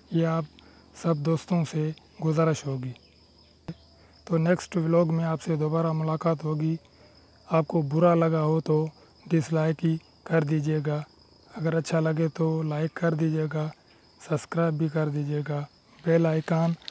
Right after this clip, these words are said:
उसको भी press करोगे तो next आने वाली व्लॉग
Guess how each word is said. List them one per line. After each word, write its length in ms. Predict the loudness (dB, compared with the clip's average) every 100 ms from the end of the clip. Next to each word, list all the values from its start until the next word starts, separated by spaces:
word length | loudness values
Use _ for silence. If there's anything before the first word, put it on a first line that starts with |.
| -18 -20 -20 -20 -16
उसको 340 | -8 -6 0 2
भी 140 | 2
press 300 | -2 0 0
करोगे 500 | 2 2 2 2 -2 -2 -10 -20 -20 -14
तो 120 | -4 -2
next 440 | 2 2 2 -10 -4 2
आने 220 | 4 4
वाली 300 | 4 4 2
व्लॉग 380 | 4 4 4